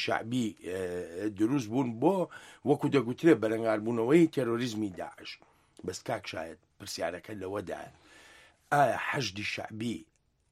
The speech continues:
بەڕاستی ئەتوانێ بەرەنگاری داعش ببێتەوە؟ یعنی، لە کاتێکە هەن عێراقی هەن لە، لە ناو بەغداوە دەڵێن داعش و حەشدی شعبی دوو ڕووی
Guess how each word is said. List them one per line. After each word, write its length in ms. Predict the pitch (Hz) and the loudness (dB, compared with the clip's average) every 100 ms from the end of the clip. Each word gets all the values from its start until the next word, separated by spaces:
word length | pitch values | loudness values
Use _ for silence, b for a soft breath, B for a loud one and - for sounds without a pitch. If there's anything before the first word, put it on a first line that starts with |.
| _ _ _ _ 104 | _ _ _ _ -10
بەڕاستی 500 | 98 110 - 190 180 | -6 -6 -6 -4 -2
ئەتوانێ 460 | 175 170 160 160 151 - b b 127 | 0 2 4 4 2 -2 b b -2
بەرەنگاری 480 | 147 143 147 143 131 | 2 4 4 4 2
داعش 260 | 135 104 131 120 | 2 0 -2 -4
ببێتەوە؟ 520 | 131 127 123 131 131 B B B | -2 -2 -2 -2 -2 B B B
یعنی، 200 | 110 127 123 | -4 0 0
لە 60 | 117 | 2
کاتێکە 420 | 139 135 123 131 131 B B B - - | 0 0 0 2 0 B B B -16 4
هەن 160 | 196 160 - _ _ | 6 6 0 _ _
عێراقی 420 | 117 123 123 156 147 | 2 2 2 0 4
هەن 100 | 175 156 | 6 6
لە، 60 | 117 123 | 4 0
لە 80 | 127 135 | 0 4
ناو 140 | 160 156 | 4 6
بەغداوە 460 | 120 107 107 80 - B B B 107 | 4 4 2 2 -12 B B B 0
دەڵێن 320 | 120 123 127 123 104 | 2 4 2 -2 2
داعش 300 | 110 107 143 | 4 4 2
و 100 | - - | -2 -2
حەشدی 320 | 123 104 107 - | -8 -4 -4 -2
شعبی 360 | 92 92 127 156 b b _ 98 95 | -4 -2 2 2 b b _ -14 -6
دوو 300 | 127 170 160 | 0 2 2
ڕووی 260 | 147 151 | 2 0